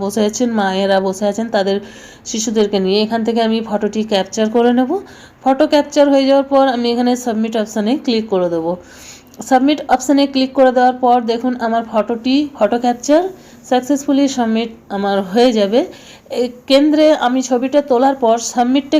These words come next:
কিন্তু আমি কেন্দ্র থেকে বেরিয়ে একটু বাইরে গিয়ে দিই, তাহলে কিন্তু আমার ফটো ক্যাপচার সাকসেসফুলি হয়ে যায়। যেখানে আমার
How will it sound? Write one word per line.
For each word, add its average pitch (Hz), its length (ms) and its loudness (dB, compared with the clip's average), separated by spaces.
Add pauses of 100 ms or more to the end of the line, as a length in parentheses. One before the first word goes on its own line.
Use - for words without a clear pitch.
কিন্তু 277 240 0 (180)
আমি 240 120 -2 (100)
কেন্দ্র 240 200 0 (120)
থেকে 269 160 2 (100)
বেরিয়ে 233 300 2
একটু 254 140 -4 (140)
বাইরে 220 280 2 (100)
গিয়ে 208 220 2
দিই, 220 140 -2 (380)
তাহলে 262 220 6 (100)
কিন্তু 302 240 -2 (140)
আমার 262 240 2
ফটো 240 280 0
ক্যাপচার 247 420 0
সাকসেসফুলি 240 640 -2
হয়ে 226 220 2
যায়। 214 200 2
যেখানে 226 300 0 (100)
আমার 226 220 2